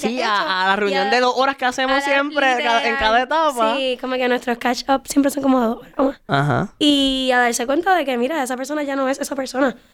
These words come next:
Speaker 2: Sí lo lleva consigo, porque, eh, pasó por eso, y eso lo ayudó a ser la persona que es, pero ya no es esa persona.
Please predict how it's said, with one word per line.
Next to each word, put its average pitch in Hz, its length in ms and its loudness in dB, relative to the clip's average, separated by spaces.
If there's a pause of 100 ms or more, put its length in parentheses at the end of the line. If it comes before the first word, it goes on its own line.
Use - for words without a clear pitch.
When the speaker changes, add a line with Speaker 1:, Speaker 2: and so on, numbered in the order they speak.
Speaker 2:
Sí 269 140 -4
lo 277 100 0
lleva 320 280 2
consigo, 294 600 0
porque, 240 560 0 (120)
eh, 240 260 -2 (280)
pasó 247 240 -2
por 247 140 2
eso, 254 400 0 (320)
y 240 420 2
eso 262 280 2
lo 233 140 2
ayudó 226 280 0
a 220 60 -2
ser 254 140 -4
la 254 80 2
persona 269 280 -2
que 262 160 -2
es, 262 60 -4
pero 240 200 2
ya 220 180 0
no 254 120 4
es 240 100 -2
esa 240 180 -8
persona. 226 480 -4